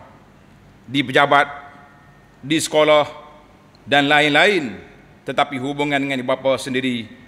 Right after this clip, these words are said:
diabaikan. Bahkan ada yang lebih teruk, mereka sanggup menderhakainya.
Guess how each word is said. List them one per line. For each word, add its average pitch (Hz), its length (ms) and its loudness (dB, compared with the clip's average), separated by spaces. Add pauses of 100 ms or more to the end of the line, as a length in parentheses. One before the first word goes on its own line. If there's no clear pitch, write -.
(200)
diabaikan. 120 960 -4 (800)
Bahkan 165 480 0
ada 175 220 0
yang 226 100 0
lebih 247 240 2
teruk, 269 240 4 (640)
mereka 139 400 -2
sanggup 131 460 -4
menderhakainya. 113 760 -8